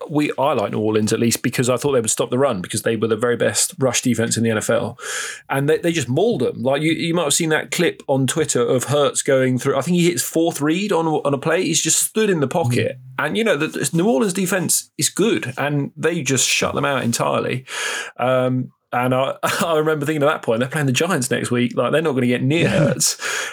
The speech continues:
Speaker 1: Um, so yeah, I, I, you know, the, obviously the price is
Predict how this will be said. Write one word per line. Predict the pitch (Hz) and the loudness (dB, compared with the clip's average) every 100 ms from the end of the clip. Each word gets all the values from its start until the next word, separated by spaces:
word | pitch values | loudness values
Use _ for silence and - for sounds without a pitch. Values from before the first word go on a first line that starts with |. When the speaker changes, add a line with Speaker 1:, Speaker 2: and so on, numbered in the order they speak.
| - | -4
Speaker 1:
Um, | 135 135 131 131 131 | 0 2 4 2 0
so | 131 151 143 | -2 0 0
yeah, | 131 160 - | 0 0 0
I, | - - 190 - _ - - - | 0 -4 -10 -20 _ -16 -8 -4
I, | 156 | -2
you | |
know, | 131 107 | 0 0
the, | - | 0
obviously | 143 - | 0 0
the | 123 | 0
price | - 143 127 - | 0 -2 0 2
is | 120 113 | 2 0